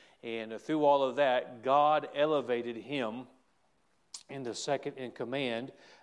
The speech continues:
uh, of all of Egypt. God used Joseph to preserve his people. There was a great famine in the land, and, uh, Jacob, uh, sent his sons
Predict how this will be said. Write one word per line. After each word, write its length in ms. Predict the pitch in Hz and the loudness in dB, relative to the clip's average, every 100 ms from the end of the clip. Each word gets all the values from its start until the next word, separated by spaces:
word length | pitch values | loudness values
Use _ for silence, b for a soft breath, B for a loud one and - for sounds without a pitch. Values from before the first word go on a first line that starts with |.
| - | -4
uh, 40 | |
of 280 | 113 110 120 | -2 -2 0
all 320 | 127 131 127 | 2 2 0
of 100 | 120 | -2
Egypt. 460 | 151 151 120 104 - b b 113 | -4 -4 -4 -6 -10 b b 0
God 500 | 131 143 175 175 135 | 4 6 4 0 -8
used 640 | 120 160 127 117 123 - 135 | -8 -4 -2 -4 -8 -12 -18
Joseph 800 | 110 131 156 143 113 110 110 - _ b b b - | -6 0 0 0 -2 -4 -4 -10 _ b b b -16
to 140 | 127 | -12
preserve 420 | 123 113 127 127 | -8 -4 -2 -2
his 160 | 113 - | -4 -8
people. 420 | - 120 - 104 - _ _ _ _ _ _ - - | -8 -8 -8 -14 -16 _ _ _ _ _ _ -14 -4
There 140 | 127 | -2
was 100 | 117 | -2
a 60 | 120 | -2
great 260 | 135 139 | 0 -2
famine 420 | - 175 165 139 | -4 -4 -2 -2
in 120 | 123 113 | -4 -4
the 80 | |
land, 260 | 107 110 104 - _ b b b | -4 -4 -8 -14 _ b b b
and, 420 | 123 117 117 107 | -6 -4 -4 -2
uh, 140 | 113 | -2
Jacob, 580 | 110 135 127 131 147 151 - B B | -2 2 2 2 0 0 -8 B B
uh, 320 | 113 113 113 110 | -6 -4 -4 -6
sent 340 | - 135 131 | -8 -6 -4
his 220 | 131 123 | -4 -4
sons 600 | - 139 135 160 175 175 | -4 0 2 0 -4 -8